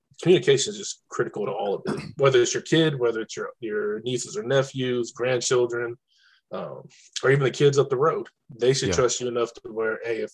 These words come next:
Speaker 1: I'm in trouble, I may not wanna tell them, but I'm gonna go and talk to them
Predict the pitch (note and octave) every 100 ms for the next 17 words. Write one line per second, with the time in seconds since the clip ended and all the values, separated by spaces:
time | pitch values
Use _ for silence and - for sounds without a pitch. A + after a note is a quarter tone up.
0 | A2+ A#2+ A2+ - B2 A2+ A2+ - _ _
1 | _ _ _ _ _ _ G#2 A#2 C#3 C3
2 | A#2+ C#3+ D3+ C#3 D#3+ D3+ D3+ D3 A2+ G#2+
3 | G2+ - - A2 A#2 A2+ A2+ G#2+ A2 G2+
4 | - G#2+ G2+